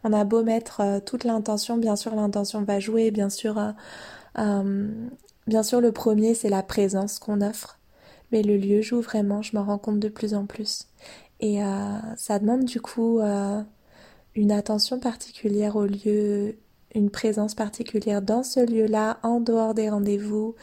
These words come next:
euh, un travail énergétique sur le lieu, éventuellement, si c'est une approche qui est, qui est sensible pour nous, enfin à laquelle on est sensible plutôt.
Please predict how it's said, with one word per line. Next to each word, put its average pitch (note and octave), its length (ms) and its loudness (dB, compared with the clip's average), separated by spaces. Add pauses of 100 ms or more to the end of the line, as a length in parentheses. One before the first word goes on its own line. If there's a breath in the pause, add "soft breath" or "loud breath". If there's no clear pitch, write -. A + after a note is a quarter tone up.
(600 loud breath)
euh, G3+ 460 -2 (960)
un G#3 140 2
travail G#3 420 2
énergétique G3+ 600 0
sur G#3 200 -2
le G3+ 180 4
lieu, G3+ 440 0
éventuellement, G#3 680 -2
si - 220 -12
c'est G#3+ 100 -4
une G3+ 140 2
approche G3+ 340 -6
qui - 120 -6
est, G3+ 280 -4 (600 loud breath)
qui A3+ 100 -2
est G#3+ 40 0
sensible G#3 680 -2
pour G3+ 220 -4
nous, G#3 320 0 (120)
enfin G3 180 -4
à F#3+ 40 -4
laquelle G3+ 300 -2
on G3 80 0
est G3 80 -2
sensible - 360 -8
plutôt. - 300 -10